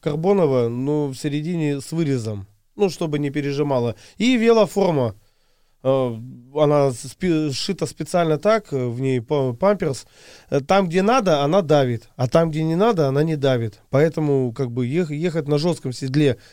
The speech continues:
в велоформе комфортно. Даже будет комфортнее, э, чем на мягком седле в обычной одежде ехать. Ну, это, допустим, э,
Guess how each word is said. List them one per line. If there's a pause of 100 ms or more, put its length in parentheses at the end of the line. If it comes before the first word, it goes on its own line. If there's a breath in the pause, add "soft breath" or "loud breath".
в
велоформе
комфортно. (340)
Даже
будет
комфортнее, (320 soft breath)
э,
чем
на
мягком
седле
в
обычной
одежде (180)
ехать. (140)
Ну,
это,
допустим, (360 soft breath)
э,